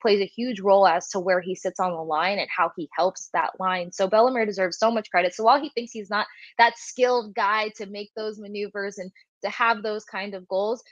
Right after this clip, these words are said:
the fact that he can do it says a lot about his game and says a lot about what he brings to this team. And don't underestimate Belly when it comes to his defensive efforts. Then you kind of move along to this scoreless second period. A player that stood out to me in this second period has to be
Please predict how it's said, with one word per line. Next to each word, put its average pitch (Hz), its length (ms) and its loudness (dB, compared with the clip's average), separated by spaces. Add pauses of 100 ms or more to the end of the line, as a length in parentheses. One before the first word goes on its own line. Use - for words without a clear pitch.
the 226 80 -4
fact 233 240 -4
that - 80 -4
he 220 240 -10
can 226 380 -2
do 196 180 -2
it 294 260 0 (260)
says 190 260 -4 (100)
a 185 80 -2
lot 190 400 0
about 180 240 -4
his 175 140 -10
game 175 240 -4
and 170 80 -14
says 175 160 -8
a 175 60 -4
lot 175 180 2
about 180 200 0
what 180 100 -4
he 180 100 -8
brings 175 360 -6
to 175 120 -6
this 165 160 -2
team. 180 320 -8
And 160 140 -6 (240)
don't 220 180 6
underestimate 190 680 2 (220)
Belly 190 240 4
when 185 120 -4
it - 100 -8
comes 185 300 -10
to 180 80 -12
his 180 160 -6
defensive 180 420 -6
efforts. 180 480 0 (480)
Then 349 140 6
you 415 120 0
kind 403 140 2
of 294 80 -4
move 277 140 0
along 240 240 0
to 240 100 -12
this 214 200 -6
scoreless 208 440 -2
second - 400 -10
period. 202 500 -2 (1080)
A 214 100 -4
player 320 320 4
that 233 140 -2
stood 233 160 -6
out 220 180 0
to 226 100 -14
me 208 120 -6
in 190 80 -10
this 202 180 -8
second 190 360 -8
period 190 320 -2
has 208 300 -4
to 208 100 -10
be 196 140 -6